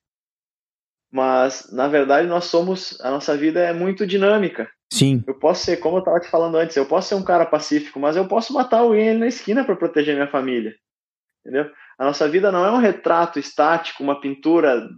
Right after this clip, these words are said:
Speaker 1: de um rei que foi, eh, muito vencedor, muito bem-sucedido.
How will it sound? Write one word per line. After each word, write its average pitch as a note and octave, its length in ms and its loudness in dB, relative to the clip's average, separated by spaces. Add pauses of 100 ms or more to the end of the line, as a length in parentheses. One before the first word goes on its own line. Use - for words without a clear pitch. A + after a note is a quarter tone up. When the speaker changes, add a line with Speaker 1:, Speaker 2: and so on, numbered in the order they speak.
Speaker 1:
de C#3+ 80 0
um C#3 120 2
rei D3+ 340 2
que - 100 -18
foi, C#3+ 360 0 (480)
eh, B2 280 2 (320)
muito D3 400 -6
vencedor, C#3+ 600 2
muito D3+ 260 -4
bem-sucedido. C#3 960 -2